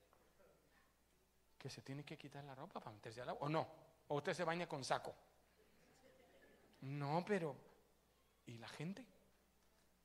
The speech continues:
¿Y si se dan cuenta que estoy leproso? ¿Ustedes saben lo que es la lepra?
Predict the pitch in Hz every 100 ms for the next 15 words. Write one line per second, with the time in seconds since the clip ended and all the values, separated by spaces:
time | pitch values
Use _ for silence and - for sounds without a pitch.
0 | _ _ - - - 127 135 120 120 139
1 | - 156 190 202 - 139 147 156 147 156
2 | 202 - - - 180 175 202 240 214 -
3 | 147 214 180 175 240 277